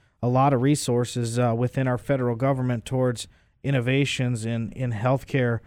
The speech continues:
payments. Whether or not the government is good at innovation or not, um,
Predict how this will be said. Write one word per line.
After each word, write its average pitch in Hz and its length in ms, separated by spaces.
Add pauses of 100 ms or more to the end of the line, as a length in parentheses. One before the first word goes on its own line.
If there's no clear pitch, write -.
(480)
payments. 139 580 (1120)
Whether 143 240
or 147 40
not 143 180
the 135 60
government 135 520
is 113 240
good 170 260
at 160 80
innovation 143 600
or 131 100
not, 131 420
um, 120 280